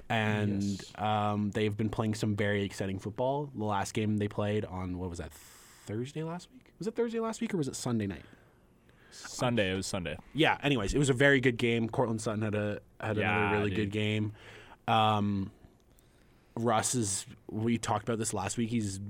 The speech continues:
Speaker 1: almost leading every major category <laughs> as a quarterback, considering I feel like he still gets swept under the rug a lot
Speaker 2: Oh,
Speaker 1: as not the,
Speaker 2: hundred percent.
Speaker 1: the best quarterback in the league, which he, I don't think he is at all, but he's not in any conversations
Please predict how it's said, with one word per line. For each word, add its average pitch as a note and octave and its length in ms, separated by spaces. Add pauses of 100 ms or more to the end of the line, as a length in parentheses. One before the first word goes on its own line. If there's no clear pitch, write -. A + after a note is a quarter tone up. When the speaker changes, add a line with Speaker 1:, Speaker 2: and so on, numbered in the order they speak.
(160)
Speaker 1:
almost G#2+ 340
leading G#2 260
every F#2+ 280
major F#2+ 520
category G2 520
<laughs> - 40
as A#2+ 140
a - 40
quarterback, A2+ 640 (440)
considering C3 720 (460)
I - 80
feel C#4+ 180
like D#4+ 100
he A3+ 60
still F#3+ 180
gets F3 160
swept C#3+ 220
under D3+ 180
the A#2+ 100
rug G2 220
a B2+ 40
lot C3 200
Speaker 2:
Oh, A#2 40
Speaker 1:
as G#2+ 60
not G2 60
the, - 60
Speaker 2:
hundred A2+ 220
percent. A2 340
Speaker 1:
the A#2 120
best A2 280
quarterback A2+ 400
in G#2+ 60
the G2+ 80
league, G#2+ 140
which A2+ 100
he, - 160 (100)
I B2+ 80
don't - 160
think F#2 140
he F#2+ 80
is F#2+ 180
at F#2+ 60
all, F#2 260
but G2+ 180 (840)
he's C#3+ 240
not D#3 240
in E3+ 140
any B2 220
conversations A2+ 800